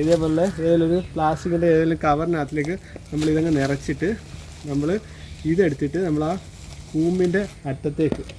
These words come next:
ഇത് നമ്മുടെ അപ്പൂപ്പൻ ഇവിടെ ചെയ്യുന്നൊരു പണിയാണ്, അപ്പുറത്തെ വീട്ടിലെ അപ്പൂപ്പൻ ചെയ്യുന്ന പണിയാണ്. ഇതെടുത്തിട്ട് നമ്മൾ ഈ കൂമ്പിൻ്റെ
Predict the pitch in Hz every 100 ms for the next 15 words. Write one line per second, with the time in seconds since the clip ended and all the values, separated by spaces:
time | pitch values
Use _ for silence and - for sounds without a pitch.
0 | - - 180 180 175 151 185 190 214 190
1 | 185 190 - - 160 170 190 185 185 -
2 | - 156 165 135 143 208 - - - -
3 | - - 151 - 151 175 160 156 175 170
4 | - 135 156 151 156 147 147 156 143 139
5 | 131 156 190 - - - - - - 175
6 | 190 160 156 151 165 147 175 165 - 151
7 | 165 170 165